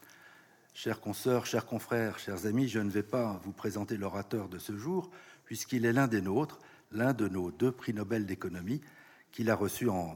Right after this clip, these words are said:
deux mille quatorze, Jean Tirole. En revanche, je crois pleinement justifié de vous dire quelques mots de celle qu'il a vue naître et qu'il ne cesse de faire grandir, l'école d'économie de Toulouse, la Toulouse School of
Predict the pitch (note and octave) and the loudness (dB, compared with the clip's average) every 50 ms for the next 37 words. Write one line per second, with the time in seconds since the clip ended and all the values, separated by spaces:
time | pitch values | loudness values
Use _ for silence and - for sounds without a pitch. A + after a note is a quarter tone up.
0 | D2+ E2 G2+ F2+ G2+ F#2 - - - F2 - - G2+ A2+ C#3+ B2 - - - G#2+ | -6 -4 -2 -2 -2 -2 -4 -4 -8 -6 -4 -4 -2 0 0 -2 -4 -10 -6 2
1 | G#2+ D#3 D3+ - - A#2+ - - F2 E2 D#2 - - _ _ - - - A2+ A#2 | 4 4 4 4 2 0 0 0 -2 -8 -10 -12 -18 _ _ 0 0 0 0 0
2 | F2+ G#2 A#2 D#3 F3 F#3+ - - - - - - - - - - - - - - | 0 2 2 2 2 -2 -6 -14 -16 -16 -20 -20 -20 -20 -20 -20 -20 -20 -20 -14
3 | A#2+ A2 G2+ C3 C3 - - - C3+ C3 - - D3 F3 F3+ E3+ D#3+ D3+ C3+ A2+ | -8 0 2 2 2 2 2 4 4 4 4 4 4 6 6 8 6 6 6 4
4 | G#2 C#3+ C#3 - - - A2+ - - - G2 G#2 A#2+ - - - - - - - | 0 -4 -6 -6 -6 -8 -8 -8 -6 -4 -2 0 0 -2 -2 -10 -20 -20 -20 -20
5 | - - - B2+ B2+ C#3 D3 C3+ D#3 D3+ C#3+ B2 - - - - - F3 F3 E3 | -10 -2 0 2 4 4 2 4 4 4 4 4 2 -2 -4 4 6 6 6 6
6 | - - C#3 A#2 A2+ A2 A#2 C3+ F3+ F#3 - - - - - - - _ - - | 2 2 4 4 4 4 4 2 2 0 -4 -14 -20 -20 -20 -20 -20 _ 0 2
7 | B2+ B2 - - - - E3 E3 D#3+ D3 B2+ - - C3+ A#2+ A#2 G#2+ G2 G#2+ G#2+ | 4 4 4 4 4 6 6 8 6 4 2 0 -2 0 0 0 0 0 -2 -2
8 | G2 G#2+ C3+ D#3 D#3 C#3 - - G#2+ - - A#2+ G#2 G2+ G2+ G2 - - - C#3+ | 0 2 4 4 4 2 2 -2 -4 -4 -4 -4 -2 -2 -2 -2 -2 0 2 2
9 | C#3+ A2+ G#2 F#2+ G2 E2+ - - D#3 D#3 C3+ A#2 G2 - G#2 G#2 G2+ F2 G2 G#2 | 2 2 0 -4 -6 -4 -2 4 4 4 4 4 0 -2 0 0 0 0 -2 -2
10 | B2 D3 D#3 D#3+ D#3 - - - - - - _ - G#2+ B2+ D3+ D3 - - C3 | -2 0 -2 -2 -4 -8 -20 -20 -20 -20 -20 _ -2 2 2 2 4 4 4 4
11 | B2+ C#3+ C#3 A#2+ A#2+ A2+ - B2 A2+ A2+ A2+ B2+ D3+ C3 A2 G2 - - - A2+ | 4 4 4 4 2 2 2 2 2 2 2 2 2 0 0 -2 -2 -4 -4 -2
12 | G2+ G#2 F2+ E2 E2 - - F#2+ G2 F#2+ F2 - - - B2+ A2+ A2+ G#2+ - - | -2 -2 -4 -6 -10 -14 -12 -8 -6 -6 -6 -6 -6 -4 -2 0 0 -2 -2 -6
13 | - - - C3 C#3+ D3+ D#3 D3+ C#3+ - - - - - G2+ G2 G2+ G2+ - | -10 -6 -2 0 2 4 4 2 0 -4 -14 -14 -8 -6 -4 -4 -4 -6 -8